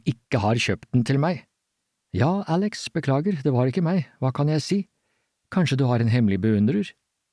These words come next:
«Er du helt sikker på dette? Det er ikke bryllupsdagen vår eller noe sånt. Jeg har ikke glemt å gi deg noe.» «Men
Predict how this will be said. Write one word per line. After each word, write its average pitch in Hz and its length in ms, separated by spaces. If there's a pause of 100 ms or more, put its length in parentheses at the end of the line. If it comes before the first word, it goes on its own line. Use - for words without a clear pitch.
(540)
«Er 98 160
du 117 80
helt 107 320
sikker 90 320
på 107 80
dette? - 240 (800)
Det 107 160
er 101 140
ikke 151 180
bryllupsdagen 104 720
vår 117 160
eller 127 140
noe 123 80
sånt. 214 260 (840)
Jeg 110 240
har 101 100
ikke 156 160
glemt 110 480
å 113 80
gi 107 240
deg 92 240
noe.» 170 220 (580)
«Men 151 140